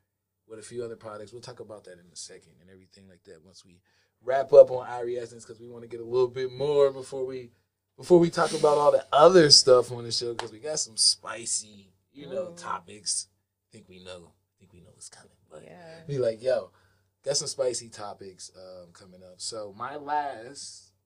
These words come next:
Speaker 1: little topic is about, um, so how would you, how would you, like, maybe rate yourself, gauge yourself or whatever? Um,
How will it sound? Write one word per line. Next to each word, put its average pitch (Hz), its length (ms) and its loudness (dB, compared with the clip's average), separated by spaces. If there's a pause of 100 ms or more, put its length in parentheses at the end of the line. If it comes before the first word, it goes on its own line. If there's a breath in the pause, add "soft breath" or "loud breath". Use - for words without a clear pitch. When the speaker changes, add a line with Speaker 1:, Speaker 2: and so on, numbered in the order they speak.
(100)
Speaker 1:
little 123 300 -12
topic 110 520 -20 (100)
is 107 760 -20
about, 98 720 -20 (2250)
um, 110 460 -8
so 127 260 -4
how 147 240 0
would 156 200 -6
you, 139 560 -16
how 135 220 -14
would 143 140 -18
you, 143 100 -16
like, 120 320 -12 (100)
maybe 165 260 -8
rate 95 300 -14
yourself, 110 460 -10
gauge 110 300 -16
yourself 107 440 -20
or 104 60 -20
whatever? 107 640 -20
Um, 92 240 -20